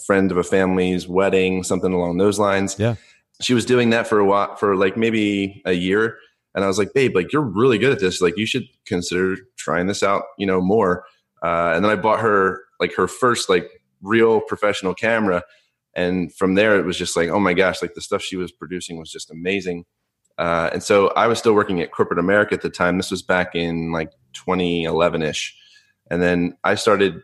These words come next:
Speaker 1: to assist her in October of twenty twelve and see if I, you know, wanted to get my feet wet, see if it was something I wanted to do with her, and if we could do that without killing each other, and,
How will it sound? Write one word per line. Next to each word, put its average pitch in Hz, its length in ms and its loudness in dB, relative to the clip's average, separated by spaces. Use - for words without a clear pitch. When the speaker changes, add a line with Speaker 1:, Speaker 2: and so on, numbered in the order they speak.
Speaker 1:
to 85 380 -2
assist 143 400 -2
her 92 300 4
in 87 720 -2
October 104 680 2
of 87 500 2
twenty 87 240 -2
twelve 98 460 0
and 78 300 -6
see 110 160 0
if 101 100 2
I, 92 120 4
you 95 120 -2
know, 90 60 0
wanted 101 180 0
to 104 40 2
get 104 100 0
my 80 120 0
feet 104 220 -2
wet, 98 240 2
see 95 140 -6
if 92 80 -4
it 95 40 -4
was - 300 -10
something 92 280 0
I 87 60 4
wanted 87 260 0
to 80 40 -10
do 82 200 -4
with 90 260 -2
her, 95 300 0
and 92 80 0
if 90 100 0
we 92 80 0
could 98 320 0
do 104 160 0
that 101 180 4
without - 300 -2
killing 107 240 0
each 101 160 -4
other, 101 380 2
and, 107 180 0